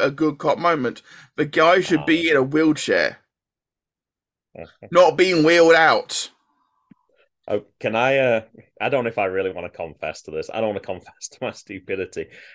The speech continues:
Speaker 2: Even though I read Sabu, in my head, I was thinking Sable.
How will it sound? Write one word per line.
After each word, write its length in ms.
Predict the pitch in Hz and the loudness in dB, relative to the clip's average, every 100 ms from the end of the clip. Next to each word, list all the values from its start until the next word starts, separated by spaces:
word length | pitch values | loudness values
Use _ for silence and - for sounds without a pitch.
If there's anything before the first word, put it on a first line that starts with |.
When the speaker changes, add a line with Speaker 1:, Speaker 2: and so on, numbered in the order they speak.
| _ | _
Speaker 2:
Even 220 | - 143 | -4 -2
though 100 | 156 | 0
I 100 | 151 | 2
read 280 | 139 123 113 | 2 2 0
Sabu, 540 | - 95 98 123 139 143 | -4 -4 -4 -2 -4 -4
in 160 | - 120 | -12 -8
my 140 | 113 | -8
head, 220 | 101 113 | -4 -2
I 60 | 104 | -2
was 120 | 104 | -4
thinking 300 | 110 101 92 | -6 -10 -14
Sable. 480 | 90 95 98 92 107 | -8 -8 -6 -10 -12